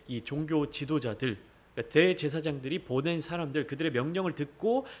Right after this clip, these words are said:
보냄을 받은 사람들이라는 것이죠. 그리고 이들은 어디로 가냐 하면 가야바에게서 관정으로 끌고 간다.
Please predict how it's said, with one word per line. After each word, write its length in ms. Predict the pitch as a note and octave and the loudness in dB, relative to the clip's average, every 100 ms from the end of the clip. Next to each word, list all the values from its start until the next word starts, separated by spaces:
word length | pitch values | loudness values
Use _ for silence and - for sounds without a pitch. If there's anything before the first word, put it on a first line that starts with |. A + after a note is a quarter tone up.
| - | -4
보냄을 520 | C3+ D3+ F#3+ G3 G#3 | 4 6 6 6 4
받은 500 | G3+ A#2+ B2 F#3 G3+ | 2 0 0 0 -4
사람들이라는 1600 | G3 - G#3 G#3+ C#3+ B2 B2+ G2 - - - - A2+ A2 A#2 D3 D#3 | -6 -6 0 0 0 0 -2 -4 -14 -20 -20 -8 -4 -2 -4 -8 -8
것이죠. 380 | A2 - - G#2+ - - - - - - _ - - - - - | -6 -6 -10 -16 -20 -20 -20 -20 -20 -20 _ -20 -20 -20 -20 -10
그리고 180 | - A3+ | 0 2
이들은 500 | D#3 F#3+ G#3+ A3 G#3+ | 4 2 2 4 4
어디로 1200 | B2+ C3 E3+ G3+ G#3+ G#3 G3+ F#3 F#3 E3+ C3+ - | 6 4 2 0 -4 -2 -2 0 2 4 2 0
가냐 380 | - - B2+ D3+ | -8 -2 0 2
하면 440 | C3 A#2 E3 B2 G2 - - - - | 0 -2 -2 -2 -6 -16 -20 -20 -16
가야바에게서 1300 | - A#2+ D3+ G3 F#3+ F#3+ E3+ F3 E3 G3+ A#3 C4 - | -2 2 6 6 8 6 6 2 0 2 2 2 -6
관정으로 760 | - A#2+ C3 D3 F3 F#3+ D#3+ D3 | -4 -2 -2 0 2 4 4 2
끌고 260 | D#3 D3+ | 0 -2
간다. 480 | A#2 G2+ G2 G2+ F#2 | -4 -6 -10 -12 -14